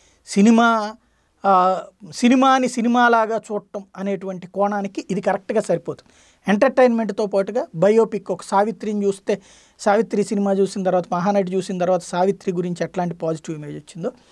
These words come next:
ఈ సినిమా చూసిన తర్వాత ఈ తరానికి ఎన్టీఆర్ మీద అట్లాంటి పాజిటివ్ ఇమేజ్ తేవడానికి ఇది ఉపయోగపడింది. ఆ, రాజకీయంలో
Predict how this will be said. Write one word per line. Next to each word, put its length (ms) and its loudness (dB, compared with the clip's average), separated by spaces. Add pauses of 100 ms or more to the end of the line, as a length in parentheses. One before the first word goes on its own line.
(240)
ఈ 120 6
సినిమా 380 4
చూసిన 260 -6
తర్వాత 300 0
ఈ 220 -2
తరానికి 560 0
ఎన్టీఆర్ 400 2
మీద 180 0
అట్లాంటి 320 -2
పాజిటివ్ 500 0
ఇమేజ్ 320 -8
తేవడానికి 640 -4 (420)
ఇది 120 6
ఉపయోగపడింది. 560 2 (640)
ఆ, 240 4 (160)
రాజకీయంలో 1160 2